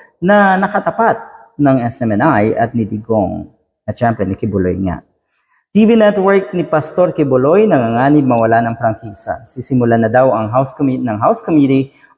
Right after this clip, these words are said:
on Legis-, Legislative Franchises ng Kongreso ang pagbusisi sa prangkisa ng S M N I na pagmamayari ng evangelist na si Pastor Kibuloy. Bukas, November thirty, ito kahapon,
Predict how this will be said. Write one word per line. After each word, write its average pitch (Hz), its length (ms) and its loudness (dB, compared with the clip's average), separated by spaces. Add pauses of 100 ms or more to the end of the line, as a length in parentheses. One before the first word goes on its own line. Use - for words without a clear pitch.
on 139 80 2
Legis-, 131 480 2 (160)
Legislative 185 640 -2
Franchises 120 560 -2
ng 120 160 -8
Kongreso 156 480 0
ang 139 240 2
pagbusisi 131 640 -6
sa - 160 -4
prangkisa 165 640 0 (1400)
ng 131 160 4
S 117 240 -2
M 107 240 2
N - 20 -2
I 147 460 2 (320)
na 139 160 0
pagmamayari 127 880 2
ng 120 240 -4
evangelist 143 640 -2
na 147 80 -4
si - 160 -10
Pastor 120 400 -2
Kibuloy. 107 560 -2
Bukas, 180 560 0
November 117 400 0
thirty, 175 400 0
ito 107 320 -6
kahapon, 131 560 0